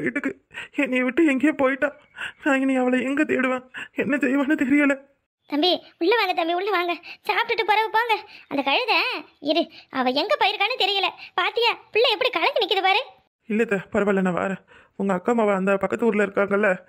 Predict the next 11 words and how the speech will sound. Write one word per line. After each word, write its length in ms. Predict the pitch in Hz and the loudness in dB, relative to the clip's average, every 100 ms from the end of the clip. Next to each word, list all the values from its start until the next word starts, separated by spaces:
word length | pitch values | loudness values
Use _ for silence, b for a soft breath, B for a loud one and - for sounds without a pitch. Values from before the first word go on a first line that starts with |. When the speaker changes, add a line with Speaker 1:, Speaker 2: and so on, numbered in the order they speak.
| B B B | B B B
Speaker 1:
அவங்க 200 | 196 208 | -2 0
வீட்டுக்கு 260 | 214 220 214 | 0 0 0
எங்கேயும் 260 | 202 226 | 2 0
போனாலா 320 | 220 208 208 220 | 2 2 2 0
என்னன்னு 220 | 196 208 208 | -2 -2 0
தெரியல, 260 | 208 196 202 B B | 0 0 -4 B B
நான் 140 | B 190 | B -4
அங்க 120 | 208 | 0
போய் 140 | 226 233 | 0 0
தேடி 140 | 208 208 | 0 2
பார்க்கறேன். 280 | 196 202 | 2 0